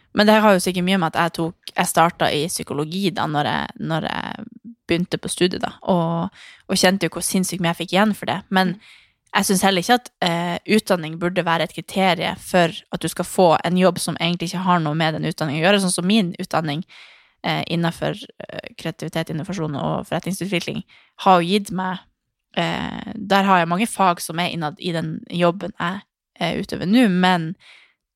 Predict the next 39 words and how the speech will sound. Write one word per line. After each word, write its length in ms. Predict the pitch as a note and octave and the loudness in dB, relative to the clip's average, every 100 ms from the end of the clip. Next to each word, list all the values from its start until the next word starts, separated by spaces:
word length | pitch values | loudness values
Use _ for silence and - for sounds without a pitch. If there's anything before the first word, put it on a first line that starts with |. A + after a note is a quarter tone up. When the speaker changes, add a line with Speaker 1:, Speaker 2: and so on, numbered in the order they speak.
| - | 2
Speaker 1:
den 140 | F#3 | 4
var 160 | F3+ - | 6 4
absolutt 240 | - E3 G3 | 2 -2 -2
ikke 240 | A3+ A#3 | 0 0
nødvendig. 440 | F3 G3+ G3+ A2+ - _ _ _ _ - | 2 2 2 -2 -6 _ _ _ _ 2
Og 120 | F#3+ F3+ | 4 4
jeg 80 | |
synes 180 | F3+ F3 | 2 -2
ikke 160 | F#3 - | -2 0
jeg 180 | G3+ F3+ | 0 0
burde 160 | D#3+ D#3 | -2 -4
egentlig 180 | F3 E3+ | -4 -8
stille 240 | - E3+ | -6 -4
sterkere 520 | - - E3+ - - | -4 0 -2 -2 -6
enn 60 | - | -4
noen 120 | D#3+ D#3+ | -4 -2
andre 220 | F3+ F3+ | -2 -2
til 140 | - E3+ | -4 -8
å 60 | E3+ | -4
få 240 | - F3+ | 2 2
den 140 | E3 | 2
jobben 340 | E3 E3 D#3 E3 _ _ - | -2 -2 -4 -6 _ _ -6
basert 260 | F3+ E3+ - | 0 0 0
på 60 | |
den 140 | E3+ E3 | -4 -4
utdanningen, 500 | F#3 - F3 E3+ E3+ | -4 -2 -2 -4 -8
fordi 220 | - F3 E3 | -4 -2 -2
at 220 | - - _ _ _ _ _ _ _ | -6 -20 _ _ _ _ _ _ _
det 80 | F#3+ | 2
jeg 140 | F#3 E3+ | 4 2
lærte 260 | F3+ - | -2 0
der 160 | F3+ F3+ | 2 2
var 140 | F3 | 0
egentlig 480 | - F3 F3 - E3+ | 0 0 0 -6 -10
ting 220 | - F#3 | -4 -4
jeg 100 | F3 E3+ | -2 -4
på 80 | E3+ | -2
en 40 | |
måte 500 | E3 E3+ - F3 E3+ | 0 -2 -2 -2 -2